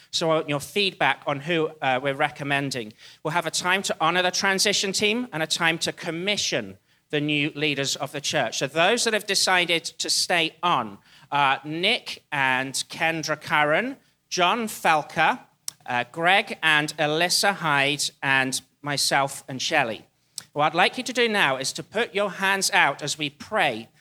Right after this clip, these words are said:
for this transition team, for the things that God is calling them to do, whether it's a new thing or whether it's a time of rest or if it's the leadership team.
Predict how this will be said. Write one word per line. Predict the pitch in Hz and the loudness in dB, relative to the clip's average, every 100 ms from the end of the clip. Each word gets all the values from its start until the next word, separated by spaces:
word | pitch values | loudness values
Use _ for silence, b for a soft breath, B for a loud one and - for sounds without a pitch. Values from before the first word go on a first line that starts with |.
| b b | b b
for | - 160 | -4 -2
this | 143 147 - | 0 -2 -2
transition | - 151 143 190 180 185 | -2 -2 2 2 2 -2
team, | 170 214 269 269 | 0 0 -2 -4
for | - 175 | -4 -2
the | 156 | 0
things | 151 214 214 214 202 | -2 0 0 0 -2
that | - | 0
God | 170 170 - | 2 2 0
is | 160 | -2
calling | - 190 175 165 160 | -2 0 0 0 0
them | 156 156 | 0 0
to | 151 156 | -6 -6
do, | 160 127 95 _ b b | -2 -2 -4 _ b b
whether | 151 151 156 143 | 0 2 2 2
it's | 147 151 156 | 0 -2 -2
a | 139 | 0
new | 135 156 180 208 220 B B | -2 0 2 2 -2 B B
thing | - 214 311 - - - | -2 0 0 -4 -12 -6
or | |
whether | 139 139 | -2 0
it's | 147 - | 0 -2
a | 151 | -4
time | 151 143 139 | -2 0 -2
of | 127 | -4
rest | 139 165 247 - - b b | 2 2 4 0 -2 b b
or | 156 147 | -2 0
if | 156 | 0
it's | 147 | -2
the | 156 | -2
leadership | 143 135 127 - - | -2 -4 -4 -6 -8
team. | - 82 | -14 -14